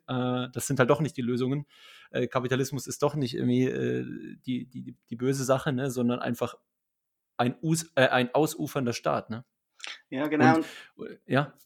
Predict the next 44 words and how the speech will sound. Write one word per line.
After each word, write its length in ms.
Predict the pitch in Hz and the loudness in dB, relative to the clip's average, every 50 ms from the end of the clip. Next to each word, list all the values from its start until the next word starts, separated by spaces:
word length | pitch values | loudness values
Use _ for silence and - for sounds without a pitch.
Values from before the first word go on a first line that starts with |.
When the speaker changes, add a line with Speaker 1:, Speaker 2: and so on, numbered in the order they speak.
| _ _ | _ _
Speaker 1:
sprich. 280 | - 131 131 131 135 143 | -6 -4 0 0 0 -2
Speaker 2:
Ähm, 140 | 147 - _ _ _ _ | -2 -6 _ _ _ _
ja, 460 | 127 139 143 147 151 160 165 156 - - _ _ _ _ _ _ _ | 0 2 4 4 4 4 2 0 -2 -8 _ _ _ _ _ _ _
also, 260 | - 202 - 185 160 - - - - - _ _ _ _ _ _ _ _ _ _ _ _ _ | -4 -4 -2 -2 -4 -6 -8 -18 -20 -20 _ _ _ _ _ _ _ _ _ _ _ _ _
die 800 | 175 170 - - - - - - _ 151 131 _ 170 170 170 160 | -8 -8 -8 -8 -16 -18 -18 -14 _ -14 -12 _ 2 4 6 8
andere 300 | 165 180 190 185 180 180 | 8 6 6 4 2 2
Erkenntnis 460 | 170 - 180 180 180 180 175 - - | 2 4 2 2 2 2 -2 -2 2
war 140 | 175 165 165 | 2 2 4
dann 140 | 170 165 | 2 0
so, 200 | 156 175 175 160 | 2 2 0 0
wir 120 | 156 160 160 | 0 0 0
leben 320 | 156 175 202 190 185 175 | 0 0 -2 -2 -6 0
gar 160 | - 180 175 | 4 4 4
nicht 160 | 175 170 - 175 | 4 0 -4 -6
im 80 | 160 | -6
Kapitalismus. 880 | - - 160 156 - 151 - 160 151 151 151 - - 143 123 - - - | -2 -2 -4 -4 -4 -6 -4 -2 -2 0 -2 -4 -6 -6 -6 -6 -6 -8
Also 160 | 127 127 143 | -6 -6 -6
das 100 | 147 143 | -4 -2
war 140 | 156 156 151 | 0 0 2
eigentlich 180 | 156 151 151 | 0 0 0
so, 420 | - 165 156 147 143 123 - - _ _ _ _ - | 0 0 0 0 -2 -4 -6 -10 _ _ _ _ -12
so, 500 | - - 165 160 156 156 156 - 117 98 104 110 - _ _ _ _ _ _ _ - | -4 -2 0 0 2 0 -2 -4 -8 -12 -12 -18 -20 _ _ _ _ _ _ _ -6
es, 180 | 143 147 - | -2 -2 -2
es 200 | 165 151 156 - | -2 -2 -4 2
wird 160 | 170 180 175 | 2 2 4
immer 160 | 185 202 208 190 | 4 2 0 0
so 160 | - 208 170 | 0 0 0
gesagt, 420 | 180 160 190 185 185 185 185 - | 0 4 6 6 6 6 4 4
ja, 140 | 180 175 180 | 4 4 4
der 100 | 175 156 | 2 2
böse 280 | 147 170 175 160 - 165 | 0 0 0 0 -2 -4
Kapitalismus 800 | - 185 156 - 156 - 165 160 165 165 - - 170 165 156 - | -4 -4 -6 -6 -4 -4 -2 0 0 -2 -4 -4 -4 -4 -6 -6
ist 140 | 156 - - | -8 -4 0
an 60 | 160 | 2
allem 220 | 160 160 160 165 | 2 2 2 2
schuld, 280 | 160 - 170 175 180 160 | 0 0 0 0 2 0
aber 160 | 160 135 131 123 120 | -2 -2 -2 0 2
eigentlich 540 | 131 180 190 185 - 190 170 180 170 - - | 4 4 4 2 -2 -4 -4 -4 -4 -4 -4
leben 380 | 160 165 175 196 202 180 180 170 | 0 0 0 0 0 -4 -2 -2
wir 120 | 170 165 | 0 0
überhaupt 540 | 151 170 156 156 139 - 170 175 180 - - | 0 0 -2 -2 2 4 4 4 4 2 -6
nicht 180 | 156 - - | -8 -8 -6
im 120 | - 151 151 | -8 -8 -4
Kapitalismus. 960 | - 147 139 - 151 - - 139 139 - - - - 127 120 - - - | -4 -6 -6 -6 -10 -8 -8 -8 -8 -8 -10 -10 -10 -10 -10 -12 -14 -14